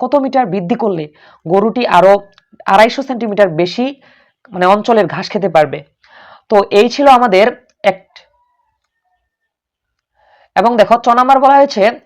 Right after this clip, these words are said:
একটি ট্রাপিজামের সমান্তরাল বাহুর দৈর্ঘ্য এবি, মানে এবি এর সমান্তরালের মধ্যবর্তী দূরত্ব হচ্ছে এস, দে-, দেখানো হয়েছে, দে-, দেখাইতে বলা হয়েছে যে ক্ষেত্রফল half into A plus B S, এটা দেখাইতে বলছে।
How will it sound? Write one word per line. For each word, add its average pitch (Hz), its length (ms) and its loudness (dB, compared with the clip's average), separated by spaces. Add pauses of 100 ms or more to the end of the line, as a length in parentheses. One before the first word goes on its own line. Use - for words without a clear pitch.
একটি 220 220 -2 (120)
ট্রাপিজামের 254 520 -2 (100)
সমান্তরাল 220 460 0
বাহুর 202 220 2
দৈর্ঘ্য 190 240 2 (680)
এবি, 214 220 0 (720)
মানে 180 140 0 (400)
এবি 220 260 2
এর 285 80 2 (100)
সমান্তরালের 240 540 0
মধ্যবর্তী 233 440 -2
দূরত্ব 208 240 -6
হচ্ছে 220 140 -8 (140)
এস, 254 120 -2 (480)
দে-, 190 200 2 (140)
দেখানো 214 260 0
হয়েছে, 220 220 -2 (160)
দে-, 185 180 -6
দেখাইতে 202 280 -2
বলা 233 120 0
হয়েছে 240 180 -8
যে 233 100 -6
ক্ষেত্রফল 202 340 0 (100)
half 175 220 2
into 190 180 -6 (520)
A - 20 4 (140)
plus 190 180 4 (100)
B - 20 -10 (300)
S, - 20 -8 (120)
এটা 185 160 -2
দেখাইতে 170 300 -6
বলছে। 151 240 -12